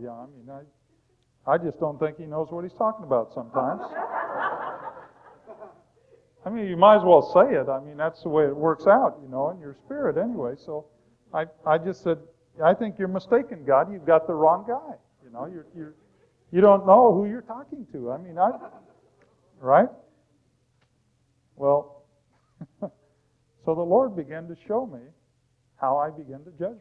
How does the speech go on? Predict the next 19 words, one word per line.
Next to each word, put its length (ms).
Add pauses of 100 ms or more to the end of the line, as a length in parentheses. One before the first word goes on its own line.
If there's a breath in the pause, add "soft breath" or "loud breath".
people. 300 (1300)
And 200
I 80
mean, 140 (140)
you 120
know, 340
you 80
know 120
what 160
happens 360
when 160
God 300
just 160
lifts 280
the 140
veil 320
of 140
your 100
mind 320